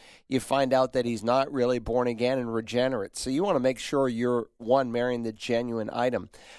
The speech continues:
But one of the questions I ask is their financial, uh, debt. I wanna know how much debt they have. And I also want to know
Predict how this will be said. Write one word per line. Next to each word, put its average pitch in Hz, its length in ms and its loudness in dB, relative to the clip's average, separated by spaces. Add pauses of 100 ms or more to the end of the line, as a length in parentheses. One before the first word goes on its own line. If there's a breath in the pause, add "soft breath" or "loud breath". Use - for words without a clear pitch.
(100)
But 120 80 6
one 147 180 2
of 208 60 -4
the 165 80 -4
questions 127 500 0
I 110 120 2
ask 110 440 -2
is 117 220 -4
their 117 220 0
financial, 120 1000 -2 (480 soft breath)
uh, 104 160 2 (160)
debt. 113 360 2 (200)
I 110 100 -12
wanna 107 220 -2
know 110 160 2
how 113 160 -2
much 120 320 -2
debt 113 260 2
they 117 200 -2
have. 117 600 -2 (480 soft breath)
And 120 320 2
I 113 60 4
also 127 360 0
want 117 380 2
to 117 140 -4
know 110 680 0